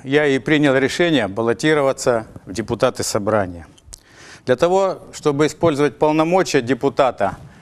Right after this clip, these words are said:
ну, которые возникают у человека по итогам голосования, если, конечно, за него проголосуют, для того, чтобы действовать, э,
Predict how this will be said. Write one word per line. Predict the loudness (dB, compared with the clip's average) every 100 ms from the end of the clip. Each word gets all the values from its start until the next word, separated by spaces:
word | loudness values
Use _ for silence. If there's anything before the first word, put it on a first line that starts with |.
| -20 -20 -4
ну, | -2 -2
которые | -2 -2 2 2 2 0
возникают | 0 -2 2 0 0
у | -6
человека | -2 0 2 0 -2
по | -2 0
итогам | 0 -2 -2
голосования, | -2 -2 0 0 2 0
если, | -4 -4
конечно, | -2 -2 -6 -10
за | -8
него | -6 -6
проголосуют, | -4 -2 0 0 2 2 2 -2 _ -20 -20 -20 _
для | 0
того, | 2 2 2
чтобы | 0 0 2
действовать, | 2 2 0 0 -2 -2 -18 -12
э, | -2 2 2 2